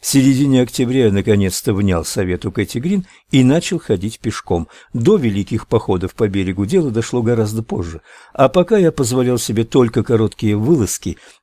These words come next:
и всякий раз по возвращении моё правое раздробленное, а потом восстановленное бедро молило о пощаде, да и в глазах частенько стояли слёзы.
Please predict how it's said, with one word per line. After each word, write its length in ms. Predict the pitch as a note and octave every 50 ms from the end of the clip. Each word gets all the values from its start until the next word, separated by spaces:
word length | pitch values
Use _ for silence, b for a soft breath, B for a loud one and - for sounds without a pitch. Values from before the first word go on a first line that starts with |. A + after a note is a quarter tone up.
| _ _
и 120 | - B2 A#2
всякий 380 | - - C#3 B2 A2+ - B2
раз 220 | B2 D3+ - - -
по 160 | - B2 G2+
возвращении 720 | F2 F2+ D#2+ F2+ F2 F#2+ - - - A#2+ G2 E2 E2+ E2+
моё 320 | F#2 F#2+ F#2+ G2 G2+ F#2 b b b b b -
правое 560 | A#2 A2+ A#2 A2 G2+ F#2 F2+ F2+ F#2 F#2+ - - -
раздробленное, 960 | B2+ A2+ G#2+ G2 F#2+ F#2 F2 A2+ A2 G#2+ F#2 D2+ F2 D#2+ D#2 E2 E2 F2
а 20 | E2
потом 340 | - G#2+ - A2+ G#2+ F#2 b b b b b
восстановленное 1040 | - F#2+ - - - - - - A#2+ A#2+ A2+ A2 G2 F#2 F#2 F#2 F2+ F#2 F#2 F#2 F#2
бедро 540 | F2 G#2+ A#2 G2+ F#2+ A2 A#2 D#3 F3 - _ _ _ _ _ _
молило 580 | - G#2+ G2+ G#2 G2+ G2+ G2 G2 G2+ G2+ A2
о 200 | A2 - - A#2
пощаде, 680 | - - G#2+ A2+ - - - - C#3 G#2 F#2 E2+ F2 E2 b b b b b -
да 120 | A2 B2+
и 100 | C#3 D3
в 40 | C#3
глазах 560 | C3 D3+ F3 E3+ A#2+ A2 F#2+ G2+ A2 - -
частенько 540 | - - C3+ - - - B2+ G#2 F2+ - G#2+
стояли 420 | - - - A2 G#2 G2+ F#2+ G2
слёзы. 480 | - - - G#2+ F#2+ F2 F2 F2 G2